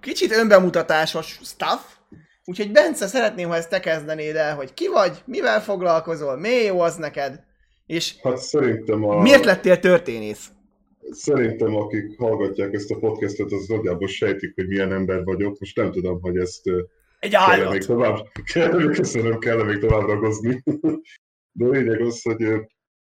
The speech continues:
Speaker 2: én már általános iskolás koromban is nagyon szerettem, ö, történelemmel foglalkozni.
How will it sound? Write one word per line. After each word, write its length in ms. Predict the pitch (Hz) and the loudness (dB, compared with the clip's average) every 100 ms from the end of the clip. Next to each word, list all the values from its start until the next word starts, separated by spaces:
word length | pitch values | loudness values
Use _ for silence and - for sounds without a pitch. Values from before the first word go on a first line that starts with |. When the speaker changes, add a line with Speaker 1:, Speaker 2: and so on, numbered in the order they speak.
| _ _ | _ _
Speaker 2:
én 240 | - 87 110 | -6 -2 0
már 200 | 107 110 | 0 0
általános 540 | 117 113 104 101 98 | -2 -2 -2 -2 -2
iskolás 440 | 101 - 101 92 - | -6 -6 -4 -4 -4
koromban 400 | 110 95 90 92 | -4 -4 -4 -6
is 140 | 92 | -6
nagyon 540 | 104 98 92 90 90 90 _ _ _ | -6 -2 -2 -2 -6 -10 _ _ _
szerettem, 720 | - 101 95 - - 87 87 | -6 -4 -4 -6 -6 -4 -2
ö, 360 | 90 90 90 - | -2 0 -2 -2
történelemmel 720 | 104 98 98 98 95 95 92 | -2 0 -2 -2 -2 -2 -6
foglalkozni. 880 | - 92 98 92 104 104 110 135 | -8 -6 -4 -2 -4 -2 -4 -4